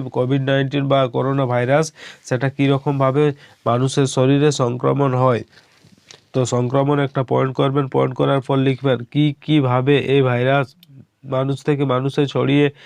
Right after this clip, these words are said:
পড়তে পারে, সে ব্যাপারে বড় বড় চিকিৎসক থেকে শুরু করে বিশ্ব স্বাস্থ্য সংস্থা অবধি কেউ এখনো পর্যন্ত সম্পূর্ণ নিশ্চিত হতে পারেননি। তবে এই ভাইরাসটির সংক্রমণ বিশেষজ্ঞদের মতে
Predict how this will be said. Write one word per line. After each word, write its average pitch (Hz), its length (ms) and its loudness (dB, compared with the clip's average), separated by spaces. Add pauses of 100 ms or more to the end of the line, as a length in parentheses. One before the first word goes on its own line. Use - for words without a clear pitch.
(240)
পড়তে 123 420 0
পারে, 131 400 0
সে 139 200 -4
ব্যাপারে 139 400 0
বড় 131 260 0
বড় 139 240 2
চিকিৎসক 127 580 -4
থেকে 135 220 -2
শুরু 135 280 -2
করে 135 240 2
বিশ্ব 127 360 -4
স্বাস্থ্য 139 400 -2
সংস্থা 135 440 -2 (420)
অবধি 127 320 0
কেউ 139 300 0
এখনো 139 360 -2
পর্যন্ত 135 600 -2 (560)
সম্পূর্ণ 131 540 -2
নিশ্চিত 135 440 -4
হতে 135 280 0
পারেননি। 127 460 -2
তবে 139 300 -2 (100)
এই 143 160 0
ভাইরাসটির 127 640 -2
সংক্রমণ 139 640 -2
বিশেষজ্ঞদের 135 1700 -2
মতে 131 300 -2